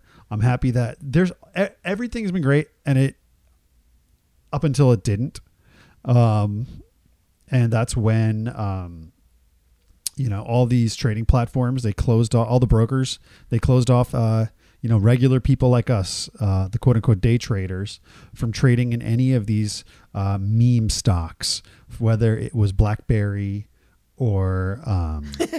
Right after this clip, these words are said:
Speaker 1: GameStop or any of them, uh, A M C Cinemas. Um,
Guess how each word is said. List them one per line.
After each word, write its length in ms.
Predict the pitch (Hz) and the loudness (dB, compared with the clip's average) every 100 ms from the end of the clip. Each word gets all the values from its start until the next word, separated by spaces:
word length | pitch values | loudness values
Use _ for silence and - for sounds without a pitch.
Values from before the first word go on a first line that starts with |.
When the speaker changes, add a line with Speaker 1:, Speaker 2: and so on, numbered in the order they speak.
| 359 330 330 339 - | -6 -6 -4 -6 -4
Speaker 1:
GameStop 800 | 117 113 - 127 107 107 107 - | -2 -2 0 2 2 2 0 -2
or 180 | 107 117 | -2 -2
any 300 | 127 147 135 | 0 2 2
of 140 | 107 | 2
them, 300 | 104 104 110 - - - | -2 -2 -4 -8 -12 -8
uh, 140 | 107 - | -6 2
A 140 | 123 | 4
M 120 | 117 113 | 4 2
C 560 | - 123 113 113 110 - | 0 4 6 6 4 -4
Cinemas. 640 | - 123 113 113 113 - _ _ _ | -8 -4 -2 -4 -6 -12 _ _ _
Um, 500 | 110 107 104 101 101 | -4 0 2 0 -2